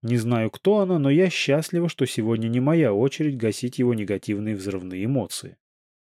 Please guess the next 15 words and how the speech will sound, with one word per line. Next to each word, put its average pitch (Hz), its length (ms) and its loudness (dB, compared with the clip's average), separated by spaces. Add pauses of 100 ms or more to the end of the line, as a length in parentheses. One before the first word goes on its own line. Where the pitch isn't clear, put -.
(400)
Зато 127 380 0
завтра 147 440 2
он 185 140 2
снова 123 400 0
рассвирепеет, 113 800 0
и 156 40 0
под 127 200 0
рукой 170 360 4
обязательно 139 680 0
окажусь 110 440 -2
именно 104 400 -8
я. 104 300 -6 (1200)
Мой 147 160 2
план 208 280 0
провалился. 156 760 0